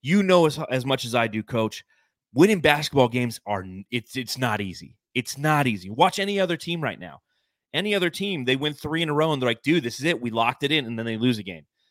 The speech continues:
The Phoenix Suns put together win streaks, uh, very easily simply because of the fact that they are deep. They play within the confines of who they are and what their talents are. As you mentioned, they know their roles, and they execute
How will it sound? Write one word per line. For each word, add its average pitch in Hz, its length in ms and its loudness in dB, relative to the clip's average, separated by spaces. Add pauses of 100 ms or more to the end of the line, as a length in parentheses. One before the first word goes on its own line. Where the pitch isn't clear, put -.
(320)
The 135 80 -6
Phoenix 220 420 -6
Suns 180 320 -2
put 151 200 -8
together 131 560 -2
win 127 260 -4
streaks, - 640 -10 (400)
uh, 107 400 0 (320)
very 160 400 2
easily 143 480 -4
simply 170 400 -6
because 127 380 -6
of 120 100 -10
the 113 60 -10
fact 101 460 -10 (360)
that 113 240 -2
they 120 160 0
are 113 180 -2
deep. 110 440 -8 (240)
They 113 120 -2
play 131 580 -2 (140)
within 113 240 -8
the 104 80 -8
confines 131 600 -4
of 101 100 -6
who 135 160 -2
they 120 240 0
are 123 400 -2
and 107 140 -6
what 120 140 -4
their 101 120 -6
talents 113 420 -8
are. 156 240 -6 (300)
As 107 160 -8
you 127 100 -2
mentioned, 151 540 -6
they 113 120 0
know 120 200 2
their 107 160 0
roles, 107 580 -4 (320)
and 127 100 -4
they 165 140 2
execute 160 640 -4